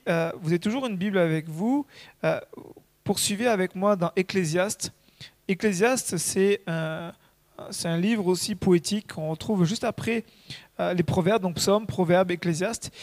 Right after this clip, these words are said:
Et, euh, je vous invite au chapitre quatre et au verset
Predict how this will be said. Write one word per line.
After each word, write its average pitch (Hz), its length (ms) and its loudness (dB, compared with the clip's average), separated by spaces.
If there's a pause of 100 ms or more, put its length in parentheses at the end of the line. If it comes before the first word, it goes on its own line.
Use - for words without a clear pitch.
(220)
Et, 208 300 6
euh, 170 200 2
je 160 40 4
vous 165 140 4
invite 185 340 0
au 180 160 6
chapitre 175 460 2
quatre - 480 2 (680)
et 170 120 4
au 180 80 8
verset 185 580 4